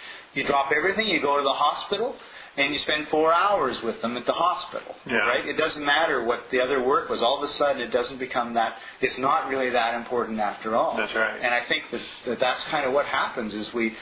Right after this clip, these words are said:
Speaker 1: we make it really seem important to us so that we don't,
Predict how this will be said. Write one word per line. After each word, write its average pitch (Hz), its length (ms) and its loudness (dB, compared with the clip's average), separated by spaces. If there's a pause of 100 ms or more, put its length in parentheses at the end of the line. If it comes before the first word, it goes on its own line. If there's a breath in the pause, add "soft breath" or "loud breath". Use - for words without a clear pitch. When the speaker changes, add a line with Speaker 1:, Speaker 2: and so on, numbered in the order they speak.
(240 loud breath)
Speaker 1:
we 120 80 2
make 151 320 2
it 156 160 -2
really 139 360 2
seem 160 360 0
important 135 460 0
to 113 140 0
us 104 200 2 (140)
so 127 120 0
that 120 140 -4
we 117 100 -2
don't, 139 300 0